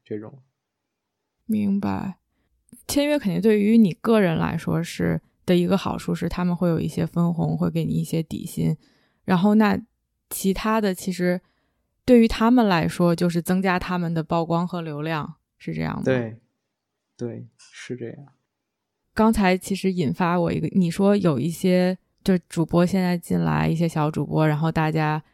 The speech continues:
Speaker 2: 哎，看他有一些流量不错，然后就会被签约嘛。我好奇就是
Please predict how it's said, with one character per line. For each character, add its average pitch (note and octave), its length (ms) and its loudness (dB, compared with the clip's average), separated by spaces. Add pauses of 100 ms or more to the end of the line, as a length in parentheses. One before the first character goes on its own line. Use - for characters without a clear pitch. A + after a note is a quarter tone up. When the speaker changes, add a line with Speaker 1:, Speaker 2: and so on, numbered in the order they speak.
(140)
Speaker 2:
哎， E3+ 200 0
看 - 240 -2
他 E3 240 -2
有 D3+ 180 0
一 D3 60 -4
些 D#3+ 220 -2
流 D3 160 0
量 D#3 260 -2
不 D3+ 140 -6
错， D#3 260 -2
然 D3+ 80 0
后 D3+ 80 -2
就 D#3 120 -2
会 D#3 120 0
被 D3 200 -4
签 D#3 280 -4
约 D#3+ 220 0
嘛。 - 220 -6 (400)
我 F#3 180 4
好 C#4+ 260 0
奇 F3 340 0
就 G3+ 180 2
是 F3 500 0